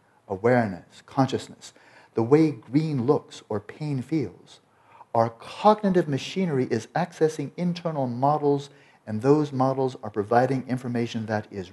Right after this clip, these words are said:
wrong. You think you're having a subjective experience,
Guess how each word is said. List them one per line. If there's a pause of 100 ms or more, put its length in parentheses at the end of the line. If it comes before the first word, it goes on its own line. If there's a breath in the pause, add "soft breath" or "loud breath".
(120)
wrong. (3000)
You
think
you're
having
a
subjective
experience,